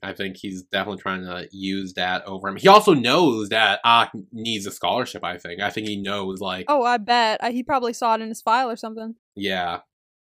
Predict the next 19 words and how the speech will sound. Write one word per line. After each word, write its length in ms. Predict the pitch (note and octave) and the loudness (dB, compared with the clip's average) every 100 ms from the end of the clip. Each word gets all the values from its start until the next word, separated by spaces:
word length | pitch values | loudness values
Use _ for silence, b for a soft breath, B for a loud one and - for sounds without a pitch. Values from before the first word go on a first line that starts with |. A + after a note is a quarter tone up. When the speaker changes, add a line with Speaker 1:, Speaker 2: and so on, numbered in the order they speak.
| _ _ _ _ _ _ _ _ _ - | _ _ _ _ _ _ _ _ _ -14
Speaker 2:
Which 200 | A#3+ - | -10 -6
is 260 | B3 G3+ _ | -6 -8 _
gonna 320 | C#4+ C#4+ C#4 A3+ G#3+ - | 0 2 2 -2 -8 -4
make 320 | A#3+ B3+ B3 | -2 -2 -2
things 180 | A#3+ A#3 | -4 -2
a 140 | A3 - | -4 -6
bit 200 | - A3+ | -4 -4
harder 640 | A3 - A3+ A3 G#3+ G#3 G#3+ _ _ _ _ _ _ | -4 -2 0 0 -2 -6 -8 _ _ _ _ _ _
and 220 | - G#3 A3+ | -6 -4 -4
a 40 | |
bit 200 | G#3 A#3 | -2 0
more 160 | A#3 A#3 | 0 0
difficult 480 | A3+ - A3 A3 | -2 -6 -6 -6
for 80 | - | -2
Ak 280 | F#3+ G#3 - | 0 0 0
to, 100 | - | -6
like, 180 | A3 D#3+ | -6 -4
open 300 | G3+ G3+ G#3 | -6 -6 -4
up 200 | G#3 - | -4 -6